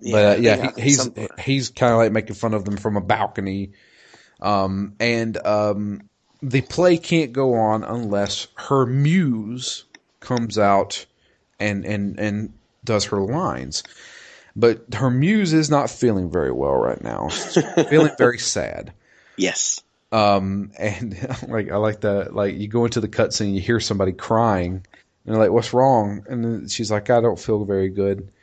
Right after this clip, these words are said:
Speaker 2: And he's like, "I, why do I still hear crying when you're talking to me?" He's like, "Oh, turn that off." <laughs> She turns, it's like a, it's like a fucking, like, just a s-, like a, a tape recorder playing crying,
Speaker 1: <laughs>
Speaker 2: somebody crying. Um,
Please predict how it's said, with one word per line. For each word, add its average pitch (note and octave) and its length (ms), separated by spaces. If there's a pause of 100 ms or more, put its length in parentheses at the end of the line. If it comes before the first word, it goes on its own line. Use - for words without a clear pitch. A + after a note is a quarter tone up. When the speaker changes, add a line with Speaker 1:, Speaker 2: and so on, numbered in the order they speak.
(360)
Speaker 2:
And G2+ 100
he's G#2 200
like, - 260
"I, - 300 (580)
why C3 200
do E3 80
I D#3+ 80
still D#3+ 180
hear D3 180
crying C3+ 420
when G#2+ 100
you're G#2+ 100
talking B2+ 300
to G#2+ 100
me?" G#2 80
He's G2+ 100
like, G#2+ 120
"Oh, G#2+ 120
turn A#2+ 220
that G#2 140
off." F2 220
<laughs> - 40
She - 180
turns, D3+ 320
it's D#3+ 220
like E3 160
a, F3+ 120
it's F#3 140
like F3+ 100
a E3+ 80
fucking, F3 380
like, D3 220
just D3+ 200
a C#3 40
s-, - 260 (500)
like C3+ 100
a, C3 280 (100)
a D#3 120
tape E3+ 380
recorder C#3 460
playing C#3+ 420
crying, D#3 500 (260)
Speaker 1:
<laughs> - 240
Speaker 2:
somebody D3 360
crying. B2+ 420 (640)
Um, B2 640